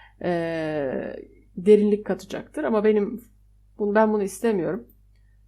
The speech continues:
Şöyle üçte kalırsa iyi benim için. Tamam diyorum. Bu arada gösterdiğim bu son işlemi yapmadan önce fotoğrafı ya da objenizi nereye koyacaksanız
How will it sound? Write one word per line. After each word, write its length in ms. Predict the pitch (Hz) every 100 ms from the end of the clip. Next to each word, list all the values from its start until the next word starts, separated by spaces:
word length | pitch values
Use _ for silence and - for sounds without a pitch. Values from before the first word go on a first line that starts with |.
| _ _
Şöyle 320 | 202 165 180
üçte 360 | 240 - 190
kalırsa 480 | 185 247 151 - -
iyi 240 | 208 175 151
benim 160 | 139
için. 280 | 147 - 294 - _ - - - _ -
Tamam 400 | 311 240 196 160
diyorum. 320 | 147 - - _ _ _ _ _ _ _ _ _ - _
Bu 140 | 190 262
arada 460 | 381 247 180 208 - -
gösterdiğim 560 | 247 247 330 330 339 311
bu 80 |
son 260 | 320 - 381
işlemi 420 | 240 - 208 180
yapmadan 500 | 190 285 349 269 190
önce 500 | 160 160 190 339 403 - _ _
fotoğrafı 520 | - 202 226 214 202 269
ya 160 | 208
da 80 | 175
objenizi 640 | 185 175 190 185 170 160
nereye 300 | 170 311 349
koyacaksanız 840 | 339 277 247 240 240 233 247 339